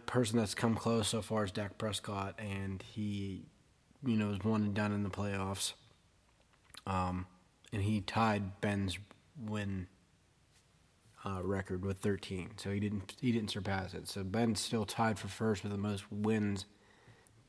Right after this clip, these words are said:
uh, in the regular season by a rookie quarterback. He definitely has the most wins overall because of the, uh, the, the extra win in the playoffs. Um, so he's got fourteen wins in a rookie season. Um,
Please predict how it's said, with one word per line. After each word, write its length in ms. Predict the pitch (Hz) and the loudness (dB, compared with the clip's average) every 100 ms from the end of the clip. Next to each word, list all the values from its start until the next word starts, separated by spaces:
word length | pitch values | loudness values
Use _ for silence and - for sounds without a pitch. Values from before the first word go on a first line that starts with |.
| - | -8
uh, 280 | 104 95 92 101 | -2 -2 -2 0
in 100 | 104 | 0
the 100 | 95 | 2
regular 360 | 104 104 101 | 2 2 2
season 340 | 95 - 95 95 | -2 -2 -2 -2
by 140 | 95 | -2
a 80 | 92 | -2
rookie 260 | 95 95 92 | -4 -6 -6
quarterback. 420 | 101 98 95 98 | -4 -2 -2 -2
He 60 | |
definitely 300 | 113 135 143 | 2 4 6
has 100 | 131 | 6
the 60 | 113 | 6
most 220 | 113 104 | 4 4
wins 220 | 107 117 | 4 4
overall 420 | 107 98 104 113 107 | 4 4 4 6 4
because 300 | 101 101 98 | 2 -2 -2
of 200 | 92 101 | -4 -6
the, 280 | 101 101 95 | -6 -2 -2
uh, 120 | 92 85 | -2 -2
the, 220 | 98 98 95 - | -2 -2 -2 -6
the 180 | - | -4
extra 300 | 104 - - | -4 -2 -2
win 260 | 104 104 101 | 0 2 0
in 140 | 98 | 0
the 60 | 92 | -4
playoffs. 680 | - 107 104 95 95 - - - - _ - _ _ _ _ - | -4 -4 -2 -2 -2 -4 -10 -14 -20 _ -20 _ _ _ _ -10
Um, 360 | 98 92 90 90 - _ _ _ - - _ _ _ _ _ | -4 -4 -4 -8 -14 _ _ _ -20 -20 _ _ _ _ _
so 240 | - 98 | -4 -2
he's 160 | 95 98 | 0 0
got 180 | 101 107 | -2 -4
fourteen 460 | - 117 - 110 | -4 -4 0 0
wins 220 | 101 98 98 | 0 0 -2
in 80 | 98 | -2
a 40 | |
rookie 300 | 95 95 98 | -2 -4 -6
season. 480 | 95 101 90 92 95 - - - | -6 -4 -4 -4 -6 -10 -12 -6
Um, 380 | 101 95 95 | -4 -4 -6